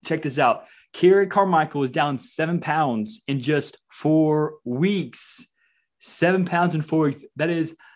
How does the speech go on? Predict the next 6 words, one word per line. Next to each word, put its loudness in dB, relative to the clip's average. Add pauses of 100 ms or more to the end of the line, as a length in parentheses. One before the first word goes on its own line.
(160)
outstanding 0 (160)
progress, -2 (240)
Kara. 0 (360)
Great, 0
great -2
job. 0